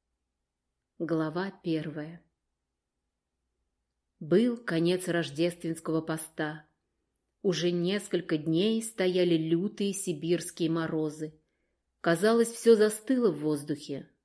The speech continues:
всюду замерла жизнь. И ледяное дыхание зимы было опасно для всякого,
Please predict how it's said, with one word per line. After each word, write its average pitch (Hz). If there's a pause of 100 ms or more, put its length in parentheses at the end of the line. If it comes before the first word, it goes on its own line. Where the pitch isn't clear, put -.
(140)
всюду 208
замерла 165
жизнь. 151 (500)
И 170
ледяное 170
дыхание 175
зимы 156
было 175
опасно 175
для 156
всякого, 156